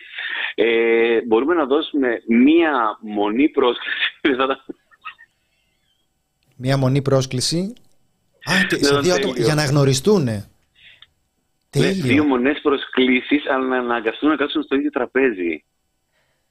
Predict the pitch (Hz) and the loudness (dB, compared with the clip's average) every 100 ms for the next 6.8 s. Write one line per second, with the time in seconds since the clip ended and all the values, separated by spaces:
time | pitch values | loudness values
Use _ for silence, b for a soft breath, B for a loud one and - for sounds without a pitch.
0 | _ - 110 123 110 87 - 87 - 87 | _ -6 -4 0 0 -2 -4 -6 -2 0
1 | 90 90 117 120 151 156 139 139 156 - | 0 -2 -4 -2 -2 -2 0 0 0 -2
2 | 139 156 135 - _ 139 139 139 151 165 | -2 -2 -4 -4 _ -4 -2 0 0 2
3 | 160 135 139 147 135 107 - _ _ _ | 0 0 0 2 0 -4 -12 _ _ _
4 | _ _ _ _ _ _ _ _ - - | _ _ _ _ _ _ _ _ -20 -20
5 | - 139 135 123 117 123 104 82 - 95 | -2 -2 0 0 0 0 -2 -4 -4 -2
6 | 92 92 - 87 - 82 - | -2 -6 -2 -4 -4 -12 -12